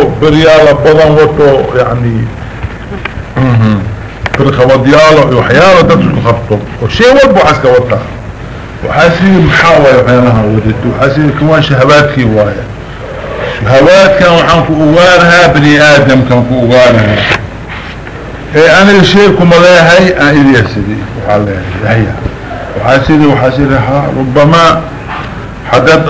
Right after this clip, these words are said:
sacad, haddaad dherigaad ku leedahay sidii. Haddaad dherigtid, salaadan kaa cusleeha,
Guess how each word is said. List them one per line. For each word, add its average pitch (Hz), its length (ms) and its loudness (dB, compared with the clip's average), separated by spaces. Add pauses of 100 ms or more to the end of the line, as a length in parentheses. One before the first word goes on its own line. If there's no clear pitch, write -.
sacad, 196 520 2
haddaad 151 380 2 (240)
dherigaad 185 500 4
ku 139 100 0
leedahay 131 500 4
sidii. 113 300 -2
Haddaad 127 380 0
dherigtid, 226 520 2 (840)
salaadan 180 520 2
kaa 170 180 2
cusleeha, 151 560 2